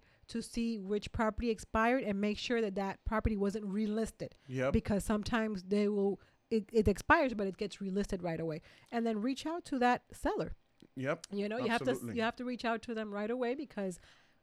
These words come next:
Speaker 1: what you're doing, there's other agents that are doing it at the same time. And it's a matter of who gets to them first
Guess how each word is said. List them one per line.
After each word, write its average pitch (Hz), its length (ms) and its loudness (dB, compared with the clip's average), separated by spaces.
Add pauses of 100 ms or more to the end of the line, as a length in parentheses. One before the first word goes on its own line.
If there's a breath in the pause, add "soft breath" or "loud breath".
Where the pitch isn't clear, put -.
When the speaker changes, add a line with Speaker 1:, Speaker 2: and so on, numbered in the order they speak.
(100)
Speaker 1:
what 233 260 8
you're 285 200 10
doing, 381 320 8 (300)
there's 240 220 4
other 240 220 10
agents 214 300 8
that 190 100 2
are 180 80 2
doing 214 220 6
it 180 80 2
at 170 80 0
the 170 80 -4
same 185 240 0
time. 165 300 -4
And 208 100 -2
it's 214 160 -2
a 254 60 0
matter 240 340 2
of 202 260 0
who 220 120 -4
gets 220 220 0
to 254 120 -4
them 285 160 0
first 254 480 4